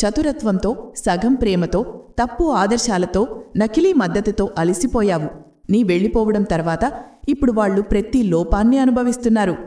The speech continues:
ఏది నీకు అలవాటు, అది వాళ్లకెప్పుడూ అలవాటు కాలేదు. ఎందుకంటే నీ ఉనికి వాళ్ళ అతిపెద్ద సౌలభ్యం. నువ్వు ఆ మనిషి, విరిగి కూడా సహాయం చేసేవాడు, అలిసి కూడా చిరునవ్వు వేసేవాడు, గాయపడి కూడా అర్థం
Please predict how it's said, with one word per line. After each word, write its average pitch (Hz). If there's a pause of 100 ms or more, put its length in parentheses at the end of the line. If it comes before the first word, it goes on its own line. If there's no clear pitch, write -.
(380)
ఏది 185
నీకు 214
అలవాటు, 214 (300)
అది 247
వాళ్లకెప్పుడూ 202
అలవాటు 196
కాలేదు. 175 (340)
ఎందుకంటే 185
నీ 294
ఉనికి 285
వాళ్ళ 175
అతిపెద్ద 220
సౌలభ్యం. 180 (480)
నువ్వు 196 (100)
ఆ 160
మనిషి, 214 (240)
విరిగి 269
కూడా 262
సహాయం 202
చేసేవాడు, 170 (520)
అలిసి 233
కూడా 277
చిరునవ్వు 269
వేసేవాడు, 247 (580)
గాయపడి 208
కూడా 233
అర్థం 226